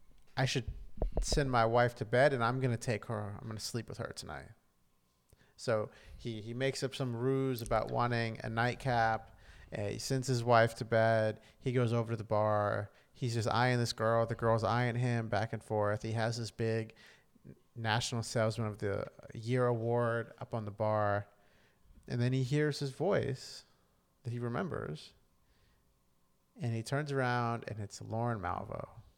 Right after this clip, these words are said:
Lauren Malvo is in Vegas with him in the same hotel, in the same bar. And the episode ends with, uh, this, this scene of them two together f-,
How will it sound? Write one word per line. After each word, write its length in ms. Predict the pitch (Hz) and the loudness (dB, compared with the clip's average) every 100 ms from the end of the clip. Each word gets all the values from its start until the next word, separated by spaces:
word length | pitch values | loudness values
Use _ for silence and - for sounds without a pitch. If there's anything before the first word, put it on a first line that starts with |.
| _ _ - - - _ - | _ _ -20 -20 -20 _ -8
Lauren 280 | 117 131 151 | 0 0 4
Malvo 420 | 123 117 113 110 | 4 4 2 0
is 100 | 107 | -2
in 100 | 123 | -2
Vegas 760 | - 98 98 98 98 - - - _ _ _ _ | 0 0 0 -2 -4 -8 -12 -16 _ _ _ _
with 180 | - 127 | -2 0
him 420 | - 98 95 92 98 - - - - | 0 -2 -4 -8 -12 -16 -20 -16 -8
in 120 | 110 | -4
the 120 | 104 | -4
same 500 | 104 - - 127 139 | -6 -10 -2 0 2
hotel, 640 | 143 139 - 98 98 101 101 - - - | 2 2 0 0 0 0 -4 -12 -20 -10
in 60 | 113 | -6
the 80 | |
same 380 | 107 - 131 139 | -4 0 2 2
bar. 540 | 113 98 95 95 95 95 - - - - - - - | 0 0 2 2 0 -4 -10 -4 -4 -2 -6 -10 -8
And 560 | 110 107 104 104 101 | -4 -4 -4 -4 -8
the 280 | - 98 95 | -6 -4 -2
episode 480 | - - 131 - 123 | 0 0 0 2 2
ends 640 | 110 107 104 104 - - - - - - | 2 0 -2 -4 -8 -14 -18 -20 -20 -14
with, 280 | 113 101 98 - - - - - - _ - - | -10 -10 -10 -20 -20 -20 -20 -20 -20 _ -20 -14
uh, 320 | 110 98 - 117 - _ - | -8 -8 -8 -12 -16 _ -12
this, 320 | 113 110 - | -6 -4 -4
this 200 | 120 113 | -6 -6
scene 580 | - - 143 135 120 107 | -6 -6 -4 -2 -4 -4
of 220 | 104 101 | -8 -6
them 180 | 117 123 | -4 -4
two 200 | 120 123 | -4 -4
together 440 | 113 - 107 104 | -4 -2 -2 0
f-, 220 | 104 - | -4 -8